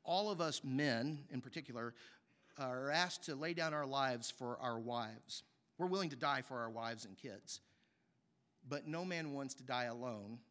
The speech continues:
Every man needs a buddy in the trenches with him." Who's your buddy?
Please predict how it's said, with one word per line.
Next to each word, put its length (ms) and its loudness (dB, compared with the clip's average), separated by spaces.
Every 240 -2
man 240 -2
needs 240 -2
a 60 -4
buddy 320 0
in 60 -4
the 60 -4
trenches 440 -8
with 200 -10
him." 200 -12
Who's 160 -2
your 80 -2
buddy? 240 -6